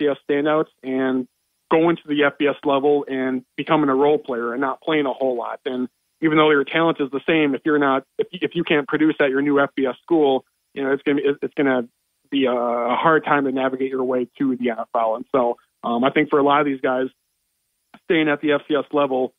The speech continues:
um, and dominating and, and, and just playing and producing, uh,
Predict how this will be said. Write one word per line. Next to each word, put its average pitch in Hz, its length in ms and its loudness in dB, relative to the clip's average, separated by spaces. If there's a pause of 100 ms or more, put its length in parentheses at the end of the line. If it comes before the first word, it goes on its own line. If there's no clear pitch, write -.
(260)
um, 127 220 -4
and 139 320 0
dominating 135 640 2
and, 127 240 -4
and, 127 360 -2
and 127 140 -2
just 135 180 -4
playing 151 320 4
and 131 140 0
producing, 135 680 0
uh, 113 200 0